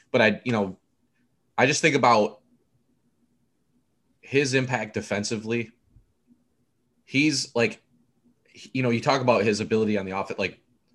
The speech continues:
his length. He's mastered that runner in the lane. Like, he seems to have that completely figured out. He's playing better from the outside as well. But defensively,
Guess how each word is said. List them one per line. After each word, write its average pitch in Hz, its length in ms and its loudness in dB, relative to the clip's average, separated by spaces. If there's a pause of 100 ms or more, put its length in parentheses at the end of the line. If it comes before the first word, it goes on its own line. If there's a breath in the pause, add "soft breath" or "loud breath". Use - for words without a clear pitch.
(140)
his 92 180 -10
length. 107 480 0 (640)
He's 101 240 -4
mastered 113 560 2
that 107 200 0
runner 107 520 -6 (840)
in 101 140 -2
the 95 80 -4
lane. 101 480 -4 (140)
Like, 85 160 -8
he 113 140 -6
seems 107 300 -4
to 98 60 -2
have 92 200 -4
that 98 360 -4
completely 104 520 -6
figured 98 340 -4
out. 95 340 -4 (880)
He's 98 220 -8
playing 110 300 -2
better 107 180 0
from 95 140 -12
the 90 120 -10
outside 98 460 -4
as 82 120 -10
well. 95 380 -6
But 95 140 -4
defensively, 123 920 -4